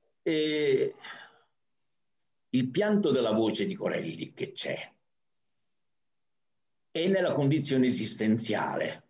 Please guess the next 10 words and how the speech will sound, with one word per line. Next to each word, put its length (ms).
eh, 480
e 100
nella 200
sua 180
fragilità. 840
Eh, 300
c'è 220
una 140
fragilità 480
interiore 1000